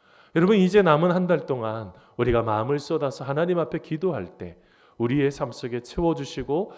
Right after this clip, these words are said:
함께 하시는 그 하나님의 은혜, 여러분, 놓치지 마시고 오늘 하루도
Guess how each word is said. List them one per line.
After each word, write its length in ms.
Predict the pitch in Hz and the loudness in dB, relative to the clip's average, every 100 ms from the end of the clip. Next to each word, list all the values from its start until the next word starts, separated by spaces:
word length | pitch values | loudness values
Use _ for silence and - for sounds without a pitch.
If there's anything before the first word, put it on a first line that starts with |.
| - - | -20 -14
함께 360 | - 202 214 | -8 -4 0
하시는 300 | 180 180 196 | 2 2 0
그 160 | 190 202 | 2 2
하나님의 520 | 196 175 160 165 185 | 2 0 0 2 0
은혜, 460 | 110 98 95 101 92 _ _ _ | 0 -4 -6 -8 -12 _ _ _
여러분, 260 | 104 104 131 | -6 -4 -4
놓치지 440 | 117 - 113 147 | -4 -6 -12 -10
마시고 640 | 110 87 - 101 175 - - _ | -10 -10 -10 -6 -6 -6 -18 _
오늘 260 | 110 110 117 | -4 -4 -4
하루도 500 | 110 117 127 120 | -4 -4 -4 -6